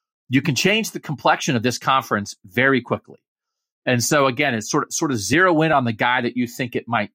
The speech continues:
be. I, I, there's a category where I think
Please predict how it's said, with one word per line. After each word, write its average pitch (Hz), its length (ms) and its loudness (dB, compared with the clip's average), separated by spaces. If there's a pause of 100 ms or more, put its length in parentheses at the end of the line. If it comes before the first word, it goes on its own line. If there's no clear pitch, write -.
be. 110 460 -2 (300)
I, 143 180 2
I, 160 80 0
there's 160 240 2
a 151 60 0
category 175 640 2
where 135 180 2
I 123 140 4
think 143 340 -4